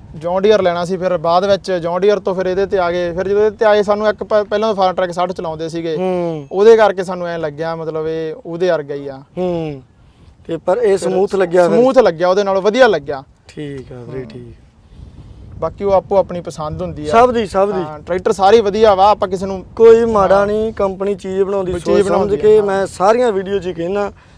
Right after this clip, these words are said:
Speaker 2: ਲੜਿਆ ਨਾ ਕਰੋ, ਸਾਰੀਆਂ ਚੀਜ਼ਾਂ ਵਧੀਆ। ਕਿਉਂਕਿ ਜਿਹੜੇ ਵੀ ਜ਼ਿਮੀਂਦਾਰ ਜਿੰਨੇ ਜੋਗਾ, ਜਿਹੜੀ ਉਹਦੀ ਜਿੰਨੀ ਕਪੈਸਿਟੀ, ਜਿੰਨੀ ਉਹਦੇ ਕੋਲ ਜ਼ਮੀਨ, ਉਸ ਹਿਸਾਬ ਨਾਲ ਟਰੈਕਟਰ ਲੈਂਦਾ, ਉਸ ਹਿਸਾਬ ਨਾਲ ਇੰਪਲੀਮੈਂਟ ਲੈਂਦਾ, ਸਾਰੇ ਵਧੀਆ।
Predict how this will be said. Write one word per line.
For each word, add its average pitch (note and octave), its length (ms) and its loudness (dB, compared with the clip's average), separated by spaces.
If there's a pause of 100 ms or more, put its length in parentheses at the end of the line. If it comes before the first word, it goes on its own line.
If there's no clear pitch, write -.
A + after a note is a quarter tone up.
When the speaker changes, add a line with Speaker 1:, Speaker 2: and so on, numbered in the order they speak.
(180)
Speaker 2:
ਲੜਿਆ F#3+ 420 4
ਨਾ F#3 160 0
ਕਰੋ, F#3+ 300 0
ਸਾਰੀਆਂ B3 560 4
ਚੀਜ਼ਾਂ F3+ 300 -6
ਵਧੀਆ। D3+ 300 -8 (480)
ਕਿਉਂਕਿ G3+ 240 0
ਜਿਹੜੇ A3 420 6
ਵੀ B3 380 -2
ਜ਼ਿਮੀਂਦਾਰ G3 640 -2
ਜਿੰਨੇ F3 400 -6
ਜੋਗਾ, E3+ 380 0
ਜਿਹੜੀ G3 360 -4
ਉਹਦੀ F#3 160 -4
ਜਿੰਨੀ E3+ 260 -6
ਕਪੈਸਿਟੀ, F3 540 -4
ਜਿੰਨੀ E3+ 340 -6
ਉਹਦੇ E3 120 -4
ਕੋਲ E3 160 -6
ਜ਼ਮੀਨ, D#3 420 -8 (460)
ਉਸ A#3 180 4
ਹਿਸਾਬ A3+ 240 0
ਨਾਲ F#3+ 160 0
ਟਰੈਕਟਰ F#3 300 -2
ਲੈਂਦਾ, E3 340 0
ਉਸ F#3 260 -2
ਹਿਸਾਬ F#3 180 -2
ਨਾਲ F3 100 -4
ਇੰਪਲੀਮੈਂਟ E3 480 -6
ਲੈਂਦਾ, F3+ 280 -2
ਸਾਰੇ C4+ 460 2
ਵਧੀਆ। E3 340 -4